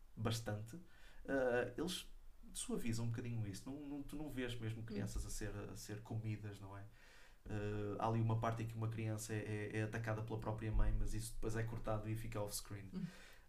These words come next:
Speaker 1: Ah, portanto, há esse cuidado. Mas todo, todo esta, toda esta situação acaba por ser, é, é basicamente, é, é tipo Game of Thrones, mas ma-,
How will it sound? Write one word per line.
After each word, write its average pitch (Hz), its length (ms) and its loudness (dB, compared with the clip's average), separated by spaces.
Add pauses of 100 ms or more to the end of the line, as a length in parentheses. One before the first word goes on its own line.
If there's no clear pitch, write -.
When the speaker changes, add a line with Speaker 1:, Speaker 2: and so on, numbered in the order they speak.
Speaker 1:
Ah, 107 320 2
portanto, 110 920 0 (160)
há 117 140 4
esse 113 600 2 (100)
cuidado. 101 540 -2 (880)
Mas 147 960 2
todo, 202 300 2
todo 190 260 4
esta, 165 500 4
toda 135 220 2
esta 160 160 -2
situação 123 840 2
acaba 120 300 0
por 117 100 -6
ser, 113 300 2 (120)
é, 147 180 4
é - 40 4
basicamente, 226 420 0 (320)
é, - 200 -6
é 165 40 -2
tipo - 240 -8
Game 185 180 4
of - 200 -2
Thrones, 127 380 -4
mas 180 440 -2 (1500)
ma-, 156 200 -2